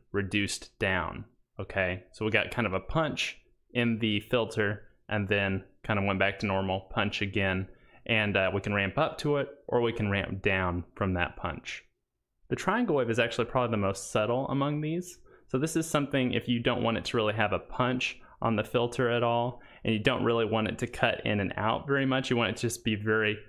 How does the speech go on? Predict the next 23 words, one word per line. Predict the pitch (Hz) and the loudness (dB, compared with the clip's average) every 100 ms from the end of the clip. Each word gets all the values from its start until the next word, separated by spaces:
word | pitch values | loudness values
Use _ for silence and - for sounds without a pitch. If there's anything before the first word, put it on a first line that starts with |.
| _ | _
subtle | - - 120 110 104 98 | -14 -2 0 2 2 2
and | 104 | -2
cyclical. | - 107 104 101 - 98 104 - _ _ _ _ _ - | -2 -4 -2 -4 -2 -4 -6 -16 _ _ _ _ _ -16
The | |
square | - - 175 190 | -14 -2 0 2
wave | 151 113 | 2 0
effect | - 107 101 | 0 0 0
is | 104 | -2
probably | 127 117 113 | 0 0 0
gonna | 107 | -2
give | 107 104 | 0 0
us | 104 | -2
the | - | -2
most | 101 98 - - | -2 -2 -4 -10
noticeable | - 92 92 110 - 123 127 | -4 -2 0 0 -2 -2 -2
effect, | 135 - 151 170 - - - - - | -2 -2 -2 -4 -14 -20 -20 -20 -10
because | - 156 156 | -6 -4 -2
it's | 165 - | -4 -2
actually | 151 165 - 156 | -2 -2 -2 0
going | 127 123 123 | 2 2 0
to | 127 | 0
have | 131 117 | 0 -2
a | 98 | -2